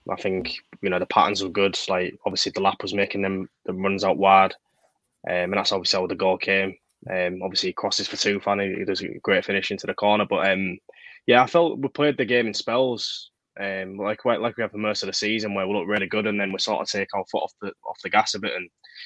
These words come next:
let Bristol come on to us. But they had obviously executed the game plan quite well, that they was just gonna sit back and think it is on the counter, and, and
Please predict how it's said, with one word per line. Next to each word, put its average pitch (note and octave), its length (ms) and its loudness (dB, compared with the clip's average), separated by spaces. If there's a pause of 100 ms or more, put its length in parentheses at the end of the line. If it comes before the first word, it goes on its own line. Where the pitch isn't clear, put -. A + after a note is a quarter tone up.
(160)
let F#2+ 160 2
Bristol G2+ 260 0
come - 160 -6
on G#2+ 140 2
to G#2 180 -2
us. F#2+ 160 -4
But F#2 160 0 (320)
they A#2 60 6
had A2 160 6 (160)
obviously G#2 340 2
executed - 380 -2
the G2 120 0
game G2+ 140 4
plan G2 160 -2
quite G2+ 260 0
well, G#2 260 4
that G2 220 -4
they G#2 60 -4
was G2 180 -4
just G2+ 200 -6
gonna G2+ 120 -6
sit - 220 -6
back - 280 0
and G2 180 -6 (600)
think G#2+ 160 -2
it G2+ 60 2
is G2 100 0
on G#2 60 -2
the F#2+ 80 -4
counter, G2+ 360 2
and, F#2 220 -6 (120)
and F#2+ 180 -6